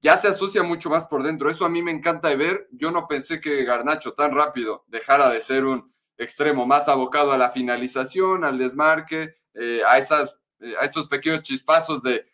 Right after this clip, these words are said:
de enganchar y clavártela en el ángulo y de pronto desaparecer. No, no, Garnacho está produciendo desde el minuto uno hasta el noventa, obviamente más a partir de la velocidad, de, del desborde, de los centros, pero también, eh, con capacidad para asociarse por dentro y producir de,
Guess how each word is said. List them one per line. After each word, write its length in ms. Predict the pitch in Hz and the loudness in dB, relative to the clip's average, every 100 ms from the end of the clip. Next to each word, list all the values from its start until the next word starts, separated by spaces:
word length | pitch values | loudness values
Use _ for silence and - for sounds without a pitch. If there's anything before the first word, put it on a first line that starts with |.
| _ | _
de 100 | 123 | -8
enganchar 480 | 123 127 127 175 170 | -2 -2 2 4 4
y 120 | 139 | 2
clavártela 480 | 127 131 143 151 135 | 4 4 4 -2 0
en 60 | |
el 120 | 135 139 | 2 2
ángulo 340 | 151 147 143 | 2 0 0
y 60 | 131 | 0
de 100 | 117 | 0
pronto 280 | 135 135 | -4 -2
desaparecer. 680 | 135 127 104 104 107 151 165 | -2 -2 -2 -2 -2 -4 -4
No, 180 | 143 120 | -2 -2
no, 220 | 107 98 | 0 -2
Garnacho 420 | 90 92 120 147 | -2 0 -2 -2
está 200 | 131 139 | -6 -6
produciendo 480 | 131 117 - 131 131 | -2 -4 -2 -2 -2
desde 160 | 107 107 | -2 -6
el 80 | |
minuto 380 | 107 110 143 131 | -6 -8 -4 -2
uno 220 | 123 143 | -2 0
hasta 220 | 131 - 107 | -2 -2 -6
el 80 | |
noventa, 540 | 104 113 151 165 180 185 _ | -4 -2 -2 2 0 -2 _
obviamente 440 | 131 131 123 131 123 | 0 2 2 0 2
más 240 | 123 131 | 2 2
a 100 | 123 | -4
partir 360 | 113 110 131 120 | -4 -4 -6 -4
de 140 | 117 | 2
la 120 | 110 | 2
velocidad, 720 | 107 104 110 131 131 175 175 170 _ _ | 2 -2 -6 -4 4 6 6 0 _ _
de, 260 | _ 120 113 | _ -2 0
del 220 | 120 120 | 0 -2
desborde, 640 | 117 113 127 156 160 156 | 0 -4 2 2 4 2
de 120 | 135 120 | 0 0
los 220 | 117 - | -2 -2
centros, 560 | 151 165 160 175 185 _ _ _ _ | -2 0 0 -2 -2 _ _ _ _
pero 240 | 131 123 117 | 0 0 4
también, 600 | 110 107 117 135 170 196 | 2 2 2 2 0 -4
eh, 240 | 185 151 | -4 -4
con 180 | 139 127 | -4 -4
capacidad 460 | 120 113 113 127 135 | -4 -4 -2 -4 0
para 160 | 151 | 0
asociarse 500 | 131 113 - 123 135 | 0 -4 -4 -4 -4
por 200 | 135 123 | -8 -6
dentro 360 | 117 143 165 185 | -4 -4 0 -2
y 100 | 160 | -2
producir 580 | 127 117 110 - 135 143 | -6 -6 -6 -6 -4 0
de, 220 | 147 | 0